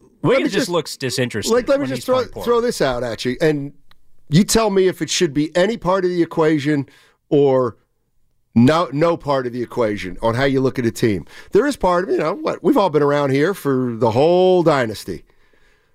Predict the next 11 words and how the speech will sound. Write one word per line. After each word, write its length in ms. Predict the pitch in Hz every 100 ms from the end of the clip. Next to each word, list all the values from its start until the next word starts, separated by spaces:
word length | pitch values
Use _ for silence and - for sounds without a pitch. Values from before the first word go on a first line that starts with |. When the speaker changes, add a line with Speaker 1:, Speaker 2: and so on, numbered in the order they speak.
| _ -
Speaker 1:
Okay, 440 | 190 180 165 190
and 120 | 147
I 60 | 151
said 220 | - 185
it 100 | 180
earlier. 400 | 185 208 135 101
I 60 | 117
was 180 | 120 123
like, 340 | 131 - - - _ _ _ _ _ _
I 40 | 185
mean, 260 | 202 190